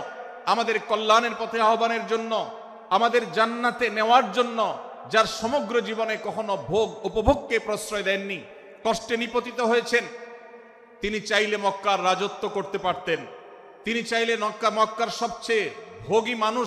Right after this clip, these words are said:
হতে পারতেন, কিন্তু সেটা না করে তিনি যে ত্যাগের দৃষ্টান্ত স্থাপন করেছেন, প্রিয় নবী মুহাম্মদ সাল্লাল্লাহু আলাইহি সাল্লামের সেই অবদানের স্বীকৃতি স্বরূপ আমরা তার নাম যখনই শুনব, সাল্লাল্লাহু আলাইহি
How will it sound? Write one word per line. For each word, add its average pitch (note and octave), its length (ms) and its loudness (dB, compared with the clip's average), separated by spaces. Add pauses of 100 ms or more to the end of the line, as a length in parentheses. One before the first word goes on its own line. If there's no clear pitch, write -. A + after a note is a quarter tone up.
হতে A#3 180 0
পারতেন, A3 420 2 (720)
কিন্তু F#3 260 -4
সেটা F3+ 260 -4
না F3+ 160 0
করে F3 220 -6
তিনি E3+ 200 -6
যে D#3+ 140 -4 (100)
ত্যাগের F3 420 0 (920)
দৃষ্টান্ত G#3 600 0
স্থাপন G#3 440 0
করেছেন, G#3 440 -2 (1000)
প্রিয় F3+ 200 0
নবী F#3 220 -2
মুহাম্মদ F3 380 -4
সাল্লাল্লাহু E3+ 560 -2
আলাইহি E3+ 180 -6
সাল্লামের F3 460 -4
সেই A#3+ 240 -2 (100)
অবদানের F#3+ 480 -2
স্বীকৃতি A#3 440 -6
স্বরূপ F#3 280 -4 (520)
আমরা F3 260 -4
তার E3+ 240 -4 (100)
নাম D#3+ 160 -4 (140)
যখনই G3 320 -4
শুনব, G3 280 -6 (920)
সাল্লাল্লাহু F3+ 680 -2
আলাইহি F3 220 -2